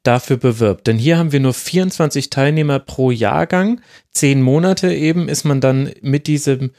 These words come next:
mit dieser Ausbildung beschäftigt. Die Kosten werden so auf neuntausend Euro plus Nebenkosten wie Anreise und Unterkunft taxiert. Das habe ich jetzt aus einem Artikel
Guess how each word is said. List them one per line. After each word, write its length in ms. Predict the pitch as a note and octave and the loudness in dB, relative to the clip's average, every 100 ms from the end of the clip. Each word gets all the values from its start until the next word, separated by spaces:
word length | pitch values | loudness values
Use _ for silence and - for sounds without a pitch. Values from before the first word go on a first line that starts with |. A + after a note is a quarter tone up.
| _ _ | _ _
mit 140 | - C3 | -4 -2
dieser 240 | C3+ B2+ | 0 0
Ausbildung 680 | A#2+ D3 - C3 B2+ B2 B2 | 2 0 0 0 2 0 -2
beschäftigt. 680 | A#2+ A2+ D3+ D#3+ - E3+ - | -4 0 0 -2 -4 -6 -6
Die 80 | B2 | -6
Kosten 800 | - D3+ - - C3+ C3 C3 A#2+ | -2 -2 -2 -2 0 2 2 2
werden 340 | A#2+ C3+ C3 | 4 2 0
so 260 | A#2+ B2 B2 | 0 0 2
auf 280 | A2+ A2+ - | 0 -2 -2
neuntausend 640 | A#2+ B2 C#3+ C#3+ B2+ B2+ | 2 2 2 2 0 0
Euro 180 | B2+ C3 | 0 -2
plus 300 | B2 B2+ - | -2 -2 2
Nebenkosten 760 | B2 C#3+ D3+ C#3+ - - D3 C#3 - - | 2 0 0 -2 -2 0 -2 -2 -10 -4
wie 100 | B2 | 0
Anreise 440 | A#2+ C3 B2 A2+ A2 | 2 2 2 2 0
und 120 | - | -2
Unterkunft 720 | D3+ E3+ D#3+ D#3 D#3+ - - C#3 | -4 -2 0 0 0 -4 -14 -8
taxiert. 520 | - C3+ - - F3+ F#3+ | -2 -2 0 0 0 0
Das 140 | - | -4
habe 100 | A2 | -4
ich 60 | A2+ | -6
jetzt 160 | A2 | -4
aus 140 | - - | -4 -4
einem 160 | A#2+ | -4
Artikel 420 | - - F3 F#3+ | -4 -4 0 0